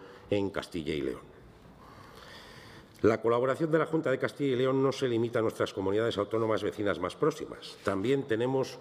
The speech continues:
un compromiso con el ámbito más internacional. Muestra de ello es este proyecto de presupuestos para dos mil veinticuatro, que destina a la acción exterior ocho coma nueve millones de euros a estas materias, lo que supone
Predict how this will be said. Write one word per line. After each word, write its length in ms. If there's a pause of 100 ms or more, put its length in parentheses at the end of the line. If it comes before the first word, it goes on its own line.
(260)
un 160
compromiso 640
con 160
el 100
ámbito 400
más 240
internacional. 720 (580)
Muestra 420
de 100
ello 300 (400)
es 300
este 280
proyecto 400
de 100
presupuestos 680
para 220
dos 140
mil 180
veinticuatro, 640
que 100
destina 520
a 20
la 100
acción 240
exterior 520 (280)
ocho 340
coma 260
nueve 340
millones 400
de 120
euros 460
a 120
estas 260
materias, 540
lo 140
que 80
supone 520